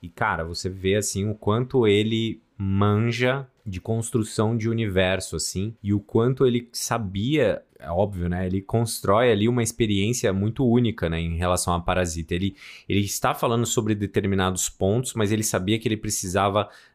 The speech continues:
levar o público pra determinado lugar, assim. Então, ele é um cara que deve ser muito interessante conversar com ele pra entender como ele constrói as histórias, né? Porque os filmes dele são muito bem estruturados, assim. Ele, ele tem uma coisa,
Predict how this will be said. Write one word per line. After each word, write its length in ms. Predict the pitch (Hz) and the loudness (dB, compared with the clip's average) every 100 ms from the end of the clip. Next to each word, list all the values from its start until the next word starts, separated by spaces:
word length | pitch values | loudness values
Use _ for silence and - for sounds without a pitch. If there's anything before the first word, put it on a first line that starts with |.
| - | 0
levar 400 | 101 92 98 117 | 2 4 2 2
o 60 | |
público 480 | 117 104 110 113 107 | 0 -2 -2 -2 -4
pra 300 | - 98 98 | -2 0 0
determinado 680 | 95 95 101 98 95 92 92 | -2 0 0 2 2 2 2
lugar, 360 | 107 95 90 | 0 2 2
assim. 220 | 87 - 85 | 0 -2 -4
Então, 360 | 82 95 98 95 - - - | 0 0 0 -4 -16 -20 -2
ele 200 | 92 98 | 2 4
é 60 | 110 | 4
um 140 | 117 | 2
cara 540 | 117 101 98 117 113 | -2 -2 0 0 -2
que 760 | 87 - - 104 104 104 101 92 | -4 -10 -6 -2 -2 0 -2 -2
deve 200 | 95 101 | -2 -2
ser 200 | 104 - 113 | -2 -2 0
muito 400 | 110 110 127 - | 0 0 -2 -2
interessante 500 | - 110 - 95 - | 0 0 0 -2 -2
conversar 420 | 104 92 90 92 | -2 -2 0 -2
com 180 | - 92 | 0 -2
ele 100 | 92 | 0
pra 160 | - | 0
entender 560 | 104 107 110 107 104 117 - | 0 2 2 2 2 0 0
como 340 | 135 143 170 | 2 4 4
ele 180 | 156 151 | 4 2
constrói 720 | 147 - 143 131 - 120 135 | -2 -2 0 -2 0 2 4
as 120 | 156 131 | 2 -2
histórias, 580 | 127 - 92 85 76 78 | -6 0 2 2 0 -4
né? 140 | 78 | -8
Porque 180 | - - | -8 -4
os 140 | 101 - | -4 -2
filmes 260 | 113 123 101 | 0 0 0
dele 200 | 107 110 | -2 0
são 120 | 117 | -2
muito 380 | 101 104 127 135 | 0 0 0 -2
bem 340 | 101 101 110 | 2 2 2
estruturados, 960 | 113 - 107 107 123 98 92 92 85 78 | -2 -6 -6 -2 0 2 2 0 -2 -4
assim. 520 | 76 - 78 73 69 | -4 -6 -6 -6 -8
Ele, 340 | 85 87 87 82 _ - _ | -6 -4 -4 -6 _ -20 _
ele 120 | 95 | -4
tem 140 | 95 120 | 0 2
uma 160 | 127 | 2
coisa, 720 | 127 120 120 123 123 120 104 | 2 2 4 4 4 4 2